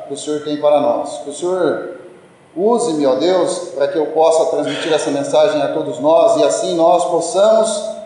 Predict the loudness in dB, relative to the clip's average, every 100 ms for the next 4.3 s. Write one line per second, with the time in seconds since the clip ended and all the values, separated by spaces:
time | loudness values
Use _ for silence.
0 | -8 -6 -4 -6 -10 -4 2 4 4 2
1 | 2 4 4 2 0 -2 -4 -6 -10 -12
2 | -18 -20 -20 _ -16 -10 -4 0 2 0
3 | -2 -2 0 -2 -4 -4 -4 -4 -4 -8
4 | -8 -14